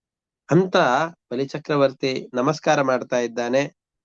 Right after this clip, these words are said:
ಬ್ರಹ್ಮಾದಿ ದೇವತೆಗಳನ್ನ, ರುದ್ರದೇವರನ್ನ ನಮಸ್ಕಾರ ಮಾಡ್ತಾ ಇದ್ದಾನೆ. ಅದನ್ನ ಹೇಳ್ತಾ ಇದ್ದ, ಸುತಲ ಲೋಕವನ್ನು ಪ್ರವೇಶ ಮಾಡಿದ. ಸುತಲ ಲೋಕವನ್ನು ಪ್ರವೇಶ ಮಾಡಿದ ಅಂದ್ರೆ ತಕ್ಷಣ ಯಾಗ ಮಂಟಪದಿಂದಾಗಿ ಪ್ರವೇಶ ಮಾಡಿದ ಅಂತ ಅರ್ಥ ಅಲ್ಲ. ಯಾಗ ಮಂಟಪದಲ್ಲಿದ್ದಂತಹ ಅವನು,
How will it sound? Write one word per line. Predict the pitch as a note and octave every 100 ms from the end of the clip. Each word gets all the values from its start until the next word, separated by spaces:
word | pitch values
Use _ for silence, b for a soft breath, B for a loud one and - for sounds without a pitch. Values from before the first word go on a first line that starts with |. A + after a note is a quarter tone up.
| _ _ -
ಬ್ರಹ್ಮಾದಿ | B2 C#3 D3+ D#3 D3+ C#3
ದೇವತೆಗಳನ್ನ, | C#3+ D3+ D3+ C#3+ C#3 B2+
ರುದ್ರದೇವರನ್ನ | B2 C#3 D#3 D#3+ E3 E3+ F3
ನಮಸ್ಕಾರ | C#3+ C3+ C#3 - C#3
ಮಾಡ್ತಾ | C3 B2 - B2
ಇದ್ದಾನೆ. | A#2 A#2+ A#2+ C3+ - _ _ _ -
ಅದನ್ನ | C#3+ F3
ಹೇಳ್ತಾ | D#3+ C3+ C#3 C3+ B2+
ಇದ್ದ, | B2 C3
ಸುತಲ | B2 D3+ E3+ C#3
ಲೋಕವನ್ನು | C3 B2 B2 C3+ F3
ಪ್ರವೇಶ | C#3+ C3+ C3+
ಮಾಡಿದ. | C3 B2 A#2 - _
ಸುತಲ | - D3
ಲೋಕವನ್ನು | D3+ D#3 D#3 D#3+ D#3
ಪ್ರವೇಶ | D3 D#3 D#3+ D#3+
ಮಾಡಿದ | D#3 D3+
ಅಂದ್ರೆ | D3+ D3 D#3+
ತಕ್ಷಣ | D3+ C#3+ - E3
ಯಾಗ | D#3+ C#3+ D3+
ಮಂಟಪದಿಂದಾಗಿ | D#3+ D#3+ D#3+ D#3 D#3+ D#3 D#3+ D#3
ಪ್ರವೇಶ | D#3 D#3 D#3 D#3 D#3
ಮಾಡಿದ | D3+ D3
ಅಂತ | D3 C#3+ C#3+
ಅರ್ಥ | B2 -
ಅಲ್ಲ. | C3 A2+ D#3 - _ _ _ _ _ _ -
ಯಾಗ | C3 D3
ಮಂಟಪದಲ್ಲಿದ್ದಂತಹ | D#3 D3+ D3+ D3 C#3+ C#3 C#3 C3+ B2+ C3 B2+ -
ಅವನು, | D#3+ G3+ C#3+ C3 F3